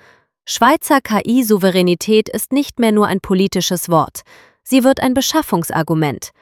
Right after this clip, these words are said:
Spitäler, Banken, Versicherungen und Pharmafirmen haben ein echtes Problem. Mitarbeiter nutzen große K-I-Systeme, bevor Governance und Datenschutz bereit sind. Giotto verkauft darum nicht nur ein Modell.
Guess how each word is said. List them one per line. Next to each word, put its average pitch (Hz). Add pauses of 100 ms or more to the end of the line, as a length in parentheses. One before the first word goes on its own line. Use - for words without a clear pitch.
(540)
Spitäler, 240 (100)
Banken, 254
Versicherungen 233
und 165
Pharmafirmen 214 (320)
haben 247
ein 202
echtes 190
Problem. 156 (640)
Mitarbeiter 233
nutzen 240
große 247
K-I-Systeme, 220 (320)
bevor 262
Governance 240
und 226
Datenschutz 240
bereit 151
sind. 110 (600)
Giotto 226
verkauft 220
darum 208
nicht 208
nur 180
ein 170
Modell. 170